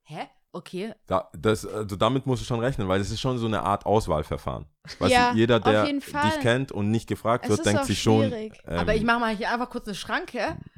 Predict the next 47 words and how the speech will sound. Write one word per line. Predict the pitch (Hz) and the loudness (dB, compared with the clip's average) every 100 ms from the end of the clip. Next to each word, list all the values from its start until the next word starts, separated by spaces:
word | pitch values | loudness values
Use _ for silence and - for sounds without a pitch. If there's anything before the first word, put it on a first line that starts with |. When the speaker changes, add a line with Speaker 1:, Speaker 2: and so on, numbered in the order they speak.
| - | -12
Speaker 1:
weil | - 208 | -2 0
offensichtlich | 226 247 220 226 | 2 0 -2 -4
Speaker 2:
ja. | 220 | -4
Speaker 1:
ist | - | -4
Conflict | 247 285 277 196 | -2 -2 -4 -6
of | - | -6
Inst-, | 240 285 - - | -4 -4 -6 -6
Interest | 302 320 160 143 - | -4 -4 -6 -8 -10
hier. | 165 170 240 - - _ _ _ _ | -6 -6 -6 -10 -20 _ _ _ _
Wie, | 185 220 214 | -8 -8 -8
wie | 202 233 | -12 -6
hast | 214 320 | -2 -2
Speaker 2:
Du | |
Speaker 1:
du | 302 | -2
denn | 240 | -2
deine | 226 | -2
Leute | 208 202 214 | 0 -2 -2
so | 208 | -4
ausgewählt? | - 233 233 - 151 156 170 - - | -2 0 -2 -6 -10 -8 -8 -10 -8
Speaker 3:
Also, | 247 254 254 240 233 | -6 -6 -6 -8 -10
ich | 233 269 | -8 -4
hab | 277 233 - _ - | -4 -4 -16 _ -8
Speaker 1:
Gab's | 196 262 | -2 2
ein | 262 | 2
Speaker 3:
ganz | 302 226 - | 2 -2 0
Speaker 1:
Konzept | 254 294 320 | 0 2 2
auch? | 262 | 4
Speaker 3:
einfach | 269 262 - - | 4 2 -8 -6
angefangen. | 240 254 262 220 226 208 202 202 | -2 0 0 -4 -8 -8 -8 -8
Speaker 1:
Ja, | 196 170 151 - | -6 -6 -8 -4
Speaker 3:
Die | |
Speaker 1:
okay. | 247 - 220 180 | -4 -2 -8 -2
Speaker 3:
Idee | 247 285 285 233 226 214 - | 0 2 4 2 2 -4 -6
entstand | 226 220 - 240 233 | -6 -2 0 0 0
aus | 220 | -6
einer | 214 214 | -8 -10
Person | 202 220 208 240 269 | -8 -8 -2 2 2
heraus, | 233 208 - 220 220 220 196 | 2 -2 -6 -8 -8 -10 -10
die | - | -8
Speaker 1:
Okay. | 220 | -8
Speaker 3:
ich | 147 | -8
begleiten | 208 208 202 233 | -10 -8 -10 -10
wollte. | 226 214 220 | -14 -14 -14
Und | 226 | -12
zwar | - 214 | -8 -6
der | 214 | -6
Shihan | 208 - 233 240 240 262 | -10 -8 -6 -6 -6 -8